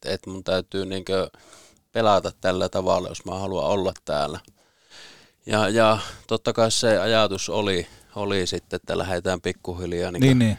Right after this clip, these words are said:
Speaker 1: kipua ja, ja muuta, mutta kyl-, kyllä se oli sitten, niin kyllä se oli niinku tietoinen päätös sitten siinä jossain kohdin, että tää on niinku se mun,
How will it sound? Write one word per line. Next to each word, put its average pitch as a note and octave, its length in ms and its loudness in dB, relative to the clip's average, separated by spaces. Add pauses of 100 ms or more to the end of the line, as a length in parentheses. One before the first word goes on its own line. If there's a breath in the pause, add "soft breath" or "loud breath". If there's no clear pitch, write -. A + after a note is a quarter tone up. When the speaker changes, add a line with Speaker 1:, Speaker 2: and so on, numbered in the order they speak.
(140)
Speaker 1:
kipua F#2 580 -2
ja, E2 240 -2 (380)
ja G#2 200 -8
muuta, G2 500 -6 (140)
mutta G2+ 220 -12
kyl-, C3 260 -12 (1200)
kyllä C3+ 240 -4
se F#3+ 220 -2
oli E3+ 240 0
sitten, A2+ 500 -4
niin G#2+ 140 -4
kyllä G#2+ 260 -10 (520)
se A2+ 180 -2
oli A#2 200 2
niinku G2+ 300 -2 (720 soft breath)
tietoinen G2+ 500 2
päätös G2 540 2
sitten - 300 -10
siinä G2 280 -6
jossain F#2+ 460 -4
kohdin, F#2+ 380 -8
että - 240 -12
tää F2+ 220 -2
on F2+ 180 -4
niinku F#2 180 -10
se G2 100 -8
mun, F#2 260 -10